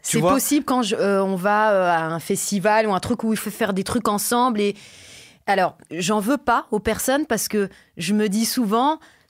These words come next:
Speaker 1: euh, c'est pas grave parce
Speaker 2: C'est
Speaker 1: que
Speaker 2: de la peur, je pense.
Speaker 1: c'est de la peur et c'est surtout un, un métier où on est souvent seul.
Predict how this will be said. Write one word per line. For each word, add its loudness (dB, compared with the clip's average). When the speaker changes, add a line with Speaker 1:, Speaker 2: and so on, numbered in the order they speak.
Speaker 1:
euh, 0
c'est -2
pas -2
grave 0
parce -4
Speaker 2:
C'est -2
Speaker 1:
que 0
Speaker 2:
de 0
la 2
peur, -2
je -20
pense. -16
Speaker 1:
c'est -4
de -8
la 0
peur 0
et 0
c'est -6
surtout -4
un, -2
un -2
métier -2
où 0
on 0
est 0
souvent -4
seul. 0